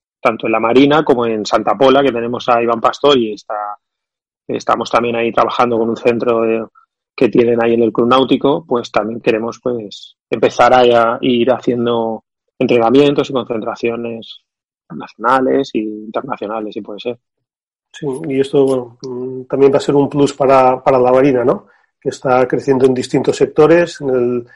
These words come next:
Speaker 2: sector tecnológico, el sector de ocio, el sector más deportivo.
Speaker 1: Sí, sí, sí, bueno, nosotros, eh, la federación llevamos la, la gestión, ¿no? De, de,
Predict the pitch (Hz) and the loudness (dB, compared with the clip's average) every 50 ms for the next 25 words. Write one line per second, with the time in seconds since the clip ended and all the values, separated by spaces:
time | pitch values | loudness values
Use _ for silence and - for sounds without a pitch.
0 | _ _ _ _ - - 139 123 - - 135 120 123 139 120 117 131 131 156 156 | _ _ _ _ -14 -10 -10 -8 -4 -2 -2 -2 -2 -4 -2 0 2 4 4 4
1 | 156 - 151 - - 165 156 156 160 160 156 151 147 135 131 127 123 123 120 - | 2 0 -6 -2 4 6 6 8 8 8 6 6 4 2 2 0 -2 -4 -6 -6
2 | - 120 - - 131 120 123 135 147 143 147 - - 147 147 143 143 143 143 139 | -8 -6 -2 -2 0 2 4 6 4 4 2 0 0 4 6 6 8 6 6 2
3 | - 143 - - - 127 127 127 127 123 123 - _ _ _ _ _ _ - 151 | -2 -10 -8 -4 0 2 2 4 2 0 -2 -6 _ _ _ _ _ _ -2 0
4 | 135 120 117 127 120 127 120 123 - - - 147 151 147 147 151 156 156 147 139 | 2 2 2 2 2 2 2 2 4 4 4 6 8 8 8 6 6 2 -2 -10
5 | 143 - - - - - - - - 131 123 _ _ _ _ _ - - - 135 | -18 -20 -20 -20 -20 -20 -20 -20 -18 -18 -18 _ _ _ _ _ -6 2 4 6
6 | 127 120 113 120 - _ _ - - 139 - 139 139 131 139 127 113 107 107 - | 6 6 4 0 -4 _ _ 0 0 2 4 4 4 6 6 4 4 2 0 0
7 | - 120 135 135 135 - - 135 127 123 113 113 113 - - 120 113 110 - - | 0 2 2 2 0 0 -2 -2 0 0 -2 -2 -2 0 0 0 0 0 0 0
8 | 127 131 135 123 120 123 123 123 113 - _ _ _ _ _ _ _ _ _ - | 0 2 4 2 2 2 0 -6 -6 -8 _ _ _ _ _ _ _ _ _ 0
9 | 127 120 113 113 113 110 110 113 113 113 - - - - - 131 127 123 113 120 | 2 2 4 4 4 2 0 -2 -4 -4 -4 -6 -4 0 2 4 4 2 0 -2
10 | 147 139 123 113 110 110 120 - 127 127 120 117 113 113 113 113 107 - | -4 -4 -4 -4 -6 -8 -8 -6 -2 -2 0 0 0 0 -2 -4 -4 -8